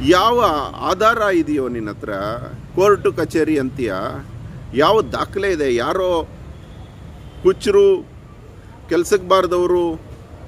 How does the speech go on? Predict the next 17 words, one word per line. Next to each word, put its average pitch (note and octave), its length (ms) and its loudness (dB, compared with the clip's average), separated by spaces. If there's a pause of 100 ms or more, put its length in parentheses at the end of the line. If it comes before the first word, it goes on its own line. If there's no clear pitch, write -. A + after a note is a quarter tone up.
(840)
ಯಾರೇನ್ G#3 480 4
ಹೇಳಿದ್ರು G3 600 2 (200)
ದಾಖಲೆ G3 320 0
ಕೋರ್ಟ್ G3 360 -2
ನಂಬತ್ತೇನೋ? F3 760 -4 (260)
ದಾಖಲೆ G3+ 440 2
ಇಲ್ಲದೆ D#3 720 -2 (360)
ನಾಯಿ E3 300 0
ನಿಂದೆ D3+ 340 2
ಹಾಕಿ B2+ 680 -2 (520)
ಕಿಚ್ಚ D3+ 180 0
ಸುದೀಪನ D3 600 0
ಕಡೆಯವರು A#2+ 800 0 (540)
ಎಲ್ಲ B2 320 2
ಕಡೆ D#3 260 0
ಅದನ್ನ C#3+ 340 0
ಹಾಕೊಳ್ಳೋಕೆ A2+ 1040 -2